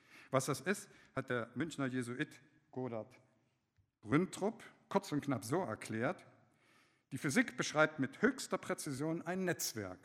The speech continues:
von Beziehungen und Wechselwirkungen, beantwortet aber nicht die Frage, was da miteinander in Beziehung steht.“ In gewisser Weise beschreibt die Physik also nur die Außenseite der Materie, nicht aber ihre innere Natur.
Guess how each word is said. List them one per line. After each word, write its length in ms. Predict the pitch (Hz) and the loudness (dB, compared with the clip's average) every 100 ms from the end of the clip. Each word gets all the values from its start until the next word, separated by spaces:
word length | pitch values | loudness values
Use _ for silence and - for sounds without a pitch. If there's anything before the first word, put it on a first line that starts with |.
| - | -2
von 240 | 175 82 | -2 -2
Beziehungen 760 | - - - 160 170 175 185 202 | -6 -2 2 4 4 2 -2 -6
und 140 | 165 | 0
Wechselwirkungen, 680 | 147 - 110 104 98 101 85 73 _ _ _ - | 0 0 -2 0 -2 -4 -6 -12 _ _ _ -8
beantwortet 680 | 127 208 262 - 139 120 | 0 2 2 0 -6 -6
aber 160 | 110 107 | -10 -6
nicht 400 | 117 208 - - | 0 2 2 0
die 80 | 135 | -8
Frage, 420 | - 104 98 85 - - | -6 -4 -4 -8 -16 -14
was 420 | 113 165 208 - | 0 2 2 2
da 140 | 131 113 | 2 2
miteinander 520 | 113 110 107 104 101 | 0 -2 -2 -2 -4
in 100 | 101 | -6
Beziehung 420 | 107 - 101 95 | -10 -10 -8 -8
steht.“ 460 | 90 - 95 82 - _ _ - - - - | -10 -10 -10 -12 -20 _ _ -20 -20 -20 0
In 80 | 151 | 2
gewisser 320 | 170 220 233 | 4 6 8
Weise 240 | 196 196 180 | 10 8 6
beschreibt 400 | 160 165 196 170 | 4 4 4 2
die 80 | |
Physik 420 | 147 139 196 247 156 | 0 2 2 2 2
also 300 | 165 135 135 | 2 6 8
nur 600 | 127 139 190 254 285 285 - - | 8 8 8 6 6 2 -14 -4
die 100 | 139 - | -4 2
Außenseite 800 | 147 160 196 214 202 185 208 202 | 4 6 4 2 2 2 2 2
der 100 | 185 | 0
Materie, 640 | 196 208 - 202 190 202 254 - _ _ | 0 0 0 0 0 -4 -8 -14 _ _
nicht 360 | 135 139 131 - | 8 8 6 -2
aber 260 | 143 147 165 | -6 -4 -2
ihre 220 | 139 127 - | -2 -2 0
innere 300 | 127 113 104 | 0 0 -4
Natur. 560 | 101 98 - 180 95 | -6 -6 -2 -2 -4